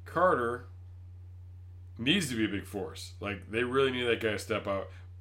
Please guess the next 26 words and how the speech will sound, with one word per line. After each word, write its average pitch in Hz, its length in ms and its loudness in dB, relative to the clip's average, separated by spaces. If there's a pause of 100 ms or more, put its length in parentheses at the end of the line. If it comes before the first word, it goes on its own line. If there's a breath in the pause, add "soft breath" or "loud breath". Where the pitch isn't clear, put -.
(340)
more 156 200 6
than 151 140 6
any 131 160 4
other 104 180 -2
rookie. 95 440 0
Like, 95 340 -6
you 110 100 -4
know, 107 380 0
they, 107 160 0
they 110 220 -2
need 113 380 2
him 104 260 0
to 98 120 -6
step 98 320 -2
up, 92 280 0 (420 loud breath)
uh, 98 300 -2
into 113 460 0
a 101 220 2
supplemental 117 720 2
role 101 560 4 (420 loud breath)
at 107 140 0
the 104 100 0
three 110 200 -2
technique 98 340 -4
spot. 92 300 -2
Remember, 113 460 2